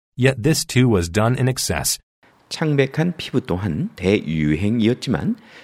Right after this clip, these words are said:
Speaker 2: 이것 또한 너무 과도하게 행해졌습니다.
Speaker 1: One could not simply be pale. Instead, she needed to look as if she had anemia.
Speaker 2: 여성들은 단순히 창백해 보이는 것이 아니라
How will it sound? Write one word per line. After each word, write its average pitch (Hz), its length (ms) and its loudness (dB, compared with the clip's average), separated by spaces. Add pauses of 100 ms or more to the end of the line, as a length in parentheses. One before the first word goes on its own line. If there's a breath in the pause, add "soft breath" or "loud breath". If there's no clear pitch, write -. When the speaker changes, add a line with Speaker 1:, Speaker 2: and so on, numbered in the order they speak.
Speaker 2:
이것 131 380 2
또한 90 500 -4
너무 92 320 -2 (100)
과도하게 90 920 -4
행해졌습니다. 90 800 -4 (500)
Speaker 1:
One 123 320 2
could 92 220 -2
not 92 160 2
simply 113 320 2
be 85 140 -2
pale. 123 380 0 (360)
Instead, 139 520 2
she - 180 -2
needed 156 260 4
to 131 100 2
look 104 240 2
as 104 160 0
if 104 120 -4
she 98 180 -2
had 90 160 -2
anemia. 135 500 2 (460)
Speaker 2:
여성들은 104 640 4 (100)
단순히 82 600 -2
창백해 95 800 -4 (100)
보이는 76 400 -4
것이 85 200 -2
아니라 143 440 -4